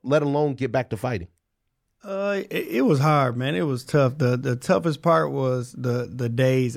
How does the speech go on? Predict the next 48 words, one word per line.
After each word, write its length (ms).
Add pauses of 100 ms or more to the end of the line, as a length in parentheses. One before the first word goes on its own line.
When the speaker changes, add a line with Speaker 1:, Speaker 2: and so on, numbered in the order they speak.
(100)
Speaker 2:
after, 400
like, 220
the 100
three 300
days 320
after 400
the 160
chemo. 580 (400)
Uh, 540 (800)
it 100
was 140
bad. 260
Like, 140
I 100
had, 240
I 80
really 280
had 180
to 60
eat. 320 (240)
When 200
I 80
got 240
done 200
with 100
the 80
chemo, 360
I 80
really 300
had 220
to 80 (120)
eat 360 (840)
right 280
after, 440
or 240
I 100
couldn't 340
eat 240
for 100
them 140
three 200
days. 240
I 120
had 140
to 100
eat 140
something 320
like, 260